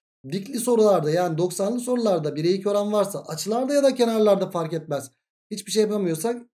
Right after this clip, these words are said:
en etkili silahımız. Bire iki oran varsa herhalde dikli sorularda. Hocam muhteşem işte. Şuradan bir kenar ortay çizsem. Yani şu, şu. Beş birim, beş birim diye çizsem. Doksandan çizilen kenar ortay muhteşem üçten dolayı burası da beş oldu. A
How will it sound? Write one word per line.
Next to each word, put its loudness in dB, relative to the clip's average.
en 2
etkili -4
silahımız. -8
Bire 0
iki 0
oran 2
varsa 0
herhalde -2
dikli -12
sorularda. -2
Hocam 2
muhteşem -2
işte. -10
Şuradan -2
bir -4
kenar 0
ortay 2
çizsem. -2
Yani 2
şu, -2
şu. -6
Beş -2
birim, -2
beş -2
birim -2
diye -2
çizsem. -6
Doksandan 0
çizilen -2
kenar -2
ortay 2
muhteşem -4
üçten -4
dolayı -2
burası -2
da -2
beş -4
oldu. -12
A 2